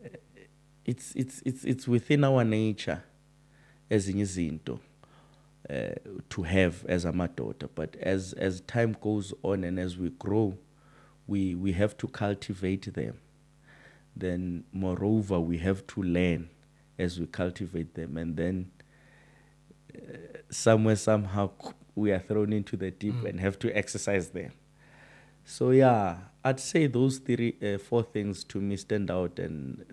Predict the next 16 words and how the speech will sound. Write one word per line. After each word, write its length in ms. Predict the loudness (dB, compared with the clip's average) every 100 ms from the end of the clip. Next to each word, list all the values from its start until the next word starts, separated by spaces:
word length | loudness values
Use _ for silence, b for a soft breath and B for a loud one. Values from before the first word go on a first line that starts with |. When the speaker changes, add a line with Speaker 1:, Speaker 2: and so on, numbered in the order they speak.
| -8
Speaker 1:
they 180 | -6
make 420 | -4 -2 -2 -4 -10
what 520 | -8 -6 -6 -10 -20 _ _ b b b b b b _ _ -12
the 220 | -8 -6
role 240 | -4 -4
of 120 | -6 -10
a 40 |
father 300 | -10 -8 -8
is. 400 | -10 -12 -16 -20 -20 _ -8
Speaker 2:
Mm. 280 | -6 -6 -10 -18 -12
Speaker 1:
Being 260 | -6 -4 -4
a 60 |
provider, 800 | -6 -8 -8 -4 -4 -2 -4 -6 -8 _ b b b b b b _ _
being 440 | -4 -2 -2 -4 -6
a 140 | -8 -8
protector, 1040 | -8 -8 -4 -4 -4 -8 -8 -6 -6 -10